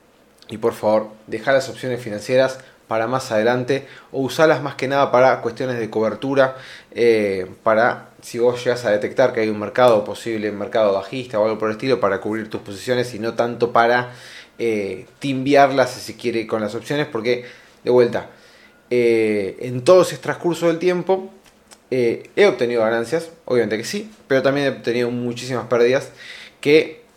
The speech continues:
si las, eh, si las pudiese, eh, haber evitado, mejor. También tenemos que decir la verdad que eso te forma, eh, y todos esos tropezones también sirvieron. Sigo teniendo tropiezos, sigo teniendo errores,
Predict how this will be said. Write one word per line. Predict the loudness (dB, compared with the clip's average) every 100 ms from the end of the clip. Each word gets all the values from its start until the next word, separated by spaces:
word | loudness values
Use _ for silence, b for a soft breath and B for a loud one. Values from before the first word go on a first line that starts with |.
| _ _ -20
si | -12 -6 0
las, | 0 0 -12 -10
eh, | -4 -2 -2 -4 -6 -10
si | -2
las | -2 0
pudiese, | 2 4 4 0 2 2 2 2
eh, |
haber | 2 2
evitado, | 2 4 6 6 4 -6
mejor. | -10 -10 -14 -14 _ 2
También | 4 4 0 -2 -16 _
tenemos | -2 0 0
que | 2
decir | 2 2 -4 -2
la | 2 4
verdad | 6 4
que | 4 -2 -2 B B -6
eso | -6 -2
te | -2
forma, | 6 6 6 0 -2 B B B B B B
eh, | -2 0 0 0 0 0
y | 2
todos | 0 0
esos | -4 -6 0
tropezones | 0 0 -4 -2
también | -2 -2 -4
sirvieron. | -4 -4 2 4 4 -2 -14 -20 _ _ _ _ -20
Sigo | -8 4 6 6
teniendo | 2 -2 -4
tropiezos, | -4 -4 -4 -6 -8
sigo | -12 -2 -2
teniendo | 0 -2 0
errores, | 4 4 4 0